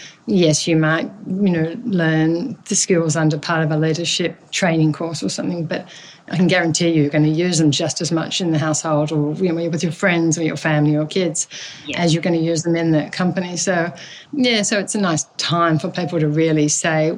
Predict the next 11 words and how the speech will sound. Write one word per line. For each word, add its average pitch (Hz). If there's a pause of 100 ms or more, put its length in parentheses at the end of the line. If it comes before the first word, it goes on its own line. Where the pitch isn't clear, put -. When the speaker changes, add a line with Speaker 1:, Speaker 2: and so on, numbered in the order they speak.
Speaker 1:
"Wow, 190
we 190
have 151
this 160
knowledge 165
available 170
to 196
us - (260)
Speaker 2:
Yeah. 269
Speaker 1:
thanks 156
to 165